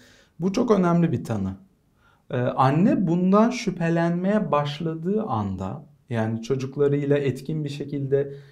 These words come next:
çocuk, çocuğunun diğer çocuklarla etkin bir şekilde iletişim kuramadığını ya da iletişim konusunda sorunlar yaşadığını gördüğü anda bir dil ve konuşma uzmanına başvurması lazım.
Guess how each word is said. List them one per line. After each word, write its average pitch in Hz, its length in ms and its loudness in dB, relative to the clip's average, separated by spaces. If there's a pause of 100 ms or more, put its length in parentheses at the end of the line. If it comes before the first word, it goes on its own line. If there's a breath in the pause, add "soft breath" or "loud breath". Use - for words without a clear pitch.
(180 loud breath)
çocuk, 123 360 -2 (180)
çocuğunun 131 680 -2
diğer 170 320 4
çocuklarla 131 600 -2
etkin 131 440 -6
bir 143 40 -10
şekilde 135 380 -8
iletişim 143 680 -6
kuramadığını 110 920 0 (480 soft breath)
ya 127 100 0
da 135 60 6
iletişim 131 500 0
konusunda 175 480 -2
sorunlar 143 600 -2
yaşadığını 135 580 -2
gördüğü 117 540 0
anda 139 640 -2 (240 loud breath)
bir 160 120 -4
dil 175 180 0
ve 170 120 -2
konuşma 170 380 -6
uzmanına 147 500 -2
başvurması 117 640 -2
lazım. 117 360 -10